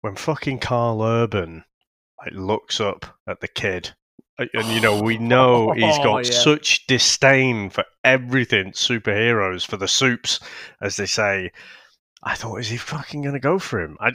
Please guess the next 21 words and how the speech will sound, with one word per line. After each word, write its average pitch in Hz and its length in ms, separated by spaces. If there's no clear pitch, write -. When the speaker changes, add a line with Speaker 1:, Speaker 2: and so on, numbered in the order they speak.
Speaker 1:
I 151 80
just - 280
didn't 156 360
know 147 180
what 143 340
was 117 200
gonna 117 200
happen 160 400
there, 98 340
and, 98 220
uh, 101 300
it 160 140
was 180 240
a 135 80
really 120 360
sweet 123 400
moment 104 440
because 127 280
you've 143 120
got 165 280
fucking 117 560